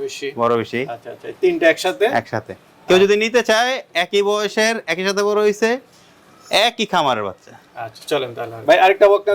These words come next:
Speaker 1: দেখতে পাচ্ছি।
Speaker 2: এটা হলস্টিন ফ্রিজিয়ান, এটা রেডি বকনা।
Speaker 1: হাইব্রিড?
Speaker 2: হাইব্রিড।
Speaker 1: আচ্ছা, আচ্ছা। এটা
Speaker 2: এটা
Speaker 1: কি শাহিওয়ালে কিছু পার্সেন্ট আছে?
Speaker 2: না, না, শাহিওয়ালের পার্সেন্ট নাই। ও, মানে, ওর মায়েরও এরকম গলকম্বল হালকা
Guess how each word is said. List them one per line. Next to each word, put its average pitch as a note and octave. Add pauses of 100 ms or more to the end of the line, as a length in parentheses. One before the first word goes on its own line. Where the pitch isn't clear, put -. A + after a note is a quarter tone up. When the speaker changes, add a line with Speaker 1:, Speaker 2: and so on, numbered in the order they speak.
Speaker 1:
দেখতে F#3+
পাচ্ছি। F3+ (340)
Speaker 2:
এটা D3+ (100)
হলস্টিন E3+ (100)
ফ্রিজিয়ান, E3 (460)
এটা D3+ (100)
রেডি D3
বকনা। G2+ (300)
Speaker 1:
হাইব্রিড? E3+ (340)
Speaker 2:
হাইব্রিড। A#2+ (300)
Speaker 1:
আচ্ছা, -
আচ্ছা। -
এটা -
Speaker 2:
এটা C3
Speaker 1:
কি -
শাহিওয়ালে E4
কিছু F4 (100)
পার্সেন্ট D#3+
আছে? C#3
Speaker 2:
না, C3+ (140)
না, G2+ (140)
শাহিওয়ালের E3
পার্সেন্ট F3+ (120)
নাই। C3+ (580)
ও, D3+ (640)
মানে, D3
ওর D#3+
মায়েরও F3+
এরকম C3+
গলকম্বল D3
হালকা B2+